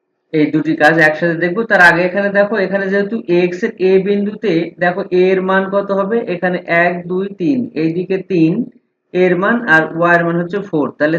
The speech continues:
three by four। আমার এখানে লিখতে পারবো আমরা three by four।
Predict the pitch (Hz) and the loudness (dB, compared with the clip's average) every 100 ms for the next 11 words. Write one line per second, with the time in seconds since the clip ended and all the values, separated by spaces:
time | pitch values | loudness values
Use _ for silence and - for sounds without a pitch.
0 | 165 190 180 151 - 120 123 147 160 170 | -2 0 2 0 -2 -4 -2 -2 -2 -2
1 | 175 165 165 185 185 180 180 175 190 - | -4 -4 -6 -4 -2 0 -2 -2 -4 -6
2 | - 165 151 170 262 - _ _ _ _ | -6 -2 0 2 0 -4 _ _ _ _
3 | _ 160 123 | _ -4 -4